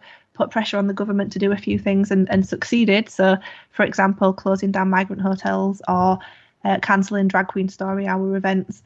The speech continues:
'cause we kick up, <laughs> kick up a big fuss about things, get a load of people there, and then the government are like, "Oh, I'll close that down for an easy life." Um, and then we move on to the next thing. So it's, it's going well. And like I say, we, we've only been going for three and a half years, so we're still very much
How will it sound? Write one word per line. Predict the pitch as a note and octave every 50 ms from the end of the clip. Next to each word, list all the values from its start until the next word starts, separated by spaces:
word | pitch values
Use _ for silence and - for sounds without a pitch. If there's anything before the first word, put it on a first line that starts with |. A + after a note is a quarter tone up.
| _ _ _ _ _ -
'cause | - G3+ G3
we | G3
kick | F#3+ - C#4 -
up, | A#3+ A3+ -
<laughs> | - A#3 A#3 C4 C4 -
kick | - C4+ C4 B3
up | A3+ -
a | A3
big | G#3+ G#3+ G#3 - -
fuss | - A3+ - -
about | G#3 G#3+ G#3+ G#3 - -
things, | - G#3 G#3+ G#3+ G#3+ A3+ A3 _ - - - - - -
get | - -
a | G3
load | G#3 G3 G3
of | G3 -
people | - G3 G3 - - G3
there, | G3 G3+ G3 G3 F#3+ G3 F#3+
and | G3 G3
then | G3
the | F#3+ G3
government | G3 G3 F#3+ G3+ F#3+ F3
are | -
like, | F#3 F#3+ F3 -
"Oh, | - B3 B3+ B3+
I'll | B3 A#3+ A#3
close | A3+ - - G3+ G3 G#3
that | - - -
down | G3 G3 G3+ G#3
for | G#3 G3
an | F#3+
easy | F#3+ F#3+ G3 G3 F#3+
life." | F#3+ F#3 F#3 F#3+ G3 - - _ _ _ _ _ _ _ _ _ -
Um, | F#3+ F#3+ F#3+ F#3+ F#3+ F#3+
and | E3 G3 G#3
then | G#3
we | G3+ G3+
move | G3 G3 G3 G3
on | G3 G3
to | -
the | G#3 G3
next | F#3+ F#3+ - - -
thing. | - A3 G#3 G#3
So | G#3+ - G#3
it's, | G3+ - - -
it's | - - - -
going | - F#4 F4+ C#4 A#3
well. | A3 A3 A3+ A3
And | G#3 G3 G3 F#3 -
like | - C#4 D4 C#4+ -
I | A#3
say, | - A3 G#3
we, | G3 G3 -
we've | - G#3 G3+
only | B3+ C4+ C4 A3+
been | G#3+ G3+ G3
going | G#3 G3+ G3+ G3
for | - F#3
three | - - G3+ G3
and | F#3+
a | F#3
half | F#3+ F#3 F#3 F#3 -
years, | F#3 F#3 F#3+ F#3
so | - F#3+
we're | F3+ F#3+
still | F#3+ - - G3+ G3+ G3 G3 - - - - _ _ _
very | - G3 G3 F#3+ F#3
much | F#3+ F#3+ - - - - -